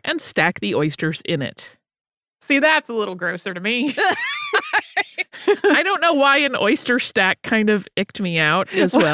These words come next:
Speaker 2: Well,
Speaker 1: but, uh,
Speaker 2: and the things in oysters that might make one ill will definitely just multiply <laughs> if they're not
Speaker 1: <laughs>
Speaker 2: dealt with. Anyway,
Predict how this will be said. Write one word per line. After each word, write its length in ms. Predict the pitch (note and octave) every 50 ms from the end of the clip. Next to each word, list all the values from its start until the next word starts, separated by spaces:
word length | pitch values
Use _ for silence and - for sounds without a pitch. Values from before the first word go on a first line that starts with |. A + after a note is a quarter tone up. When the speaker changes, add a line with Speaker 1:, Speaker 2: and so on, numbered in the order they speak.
| - -
Speaker 2:
Well, 120 | F#3+ A3+ -
Speaker 1:
but, 300 | - D#3 D3 D#3+ - -
uh, 260 | - F#3 F3+ E3 D#3 D3+ B3+ C#4
Speaker 2:
and 140 | D4 C#4
the 100 | C#4+ D4
things 400 | C#4 - - F#4+ G4 F#4 F4+ D4+
in 140 | D#4 D4+ C#4+ -
oysters 680 | - D4 E4+ G4 A4 - - - C#4 B3+ B3 B3+ A#3
that 180 | A3 C4 -
might 260 | A3+ A3+ A3+ A#3 - A3+
make 240 | A#3 A3+ A3+ -
one 240 | A3+ A3 A3 A3 G#3+ -
ill 420 | A3+ A3+ G#3+ G#3+ A3 A3 A3 A3+ A#3+
will 240 | B3+ F4 G4 G4 E4+
definitely 640 | E4 F#4 F4 F4 - - C#4+ C4 B3+ A3+ A#3 A#3
just 260 | G#3+ G3 A3+ A3 - -
multiply 560 | G#3+ G3 F#3+ A3+ - - A3 - - - - -
<laughs> 360 | - B3 B3+ - C#4 C4 C4 -
if 280 | C#4+ - A#3+ - -
they're 120 | - E4 - -
not 580 | A#3+ A#3 A3+ A3+ - - A#3 - B3+ A#3 C#4+ - - - C4 C#4+ - - - C4+ - - - C#4
Speaker 1:
<laughs> 800 | - - - - C#4 - _ _ _ _ _ _ _ _ _ -
Speaker 2:
dealt 300 | - G#3+ G#3 G#3 G3 -
with. 240 | G3 G3 G3+ G3 - -
Anyway, 600 | A3+ A#3 A3 G#3+ G3+ F#3+ F3+ D#3+ D#3 D3+ F#3+